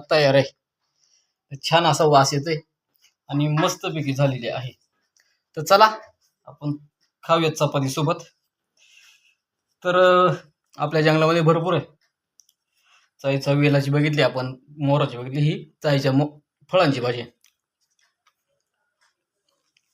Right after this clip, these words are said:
तर भारी लागते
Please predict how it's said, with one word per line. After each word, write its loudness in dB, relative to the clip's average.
तर -2
भारी 4
लागते 4